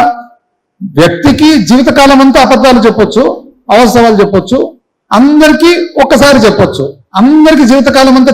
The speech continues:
చెప్పలేము కదా. ఈరోజు ప్రజలందరూ కూడా గమనిస్తా ఉన్నాం. వాస్తవానికి ఏమి, రాష్ట్రము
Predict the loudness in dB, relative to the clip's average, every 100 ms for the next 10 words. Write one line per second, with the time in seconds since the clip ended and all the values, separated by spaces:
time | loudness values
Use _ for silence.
0 | -2 0 2 2 2 -2 -2 0 0 0
1 | 0 0 0 -2 -2 -2 -2 -4 -4 -6
2 | -8 -16 _ _ _ _ -2 0 0 0
3 | 2 2 0 0 0 -4 -10 -18 _ _
4 | _ _ _ -10 -2 0 0 0 0 0
5 | 0 -4 -12